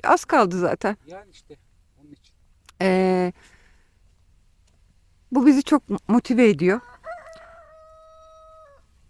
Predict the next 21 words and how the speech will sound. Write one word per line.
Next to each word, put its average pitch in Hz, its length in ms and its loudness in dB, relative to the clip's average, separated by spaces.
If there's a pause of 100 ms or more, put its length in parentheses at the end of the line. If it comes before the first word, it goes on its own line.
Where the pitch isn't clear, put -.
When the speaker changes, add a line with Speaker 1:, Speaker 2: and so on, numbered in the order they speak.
(160)
Speaker 1:
Bize 359 280 2
bu 466 60 2
şekilde 254 400 2
katkı 320 340 0
sağlayabilirsiniz. 247 1160 0 (1300)
Ee, 208 600 -2 (440)
keyifli 311 400 6
olur, 170 300 2
bizim 269 240 6
için 170 260 -2
de 165 100 2
keyifli 160 480 -2
olur. 170 300 -4 (260)
Sizin 381 340 2
için 330 460 2
seyretmesi 269 680 2
keyifli 320 420 4
olsun, 320 340 4 (360)
bizim 302 320 4
için 240 300 2
de 320 160 2